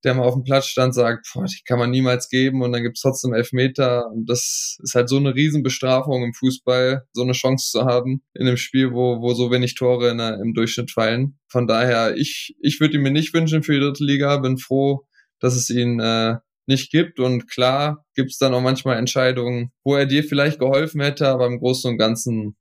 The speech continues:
finde ich's cool, dass diese Emotionen bei uns noch so direkt ausgelebt werden können und da nicht erstmal gewartet werden muss, bis man jubelt oder,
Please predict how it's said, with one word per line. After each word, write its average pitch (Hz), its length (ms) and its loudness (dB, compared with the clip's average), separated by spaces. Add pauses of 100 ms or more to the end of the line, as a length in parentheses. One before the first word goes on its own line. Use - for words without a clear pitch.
finde 123 220 0
ich's - 260 -4
cool, 131 140 2
dass - 420 -2
diese 127 240 2
Emotionen 139 600 2
bei 127 80 4
uns 127 200 -2
noch 127 140 0
so 123 140 -2
direkt - 640 -2
ausgelebt 120 840 -2
werden 110 300 0
können 117 300 0
und 110 180 -4
da 107 260 0
nicht 107 200 -4
erstmal 110 320 -2
gewartet 110 360 0
werden 104 200 -2
muss, 110 160 -6
bis 113 180 -8
man 110 140 -4
jubelt 107 320 -2
oder, 117 380 -2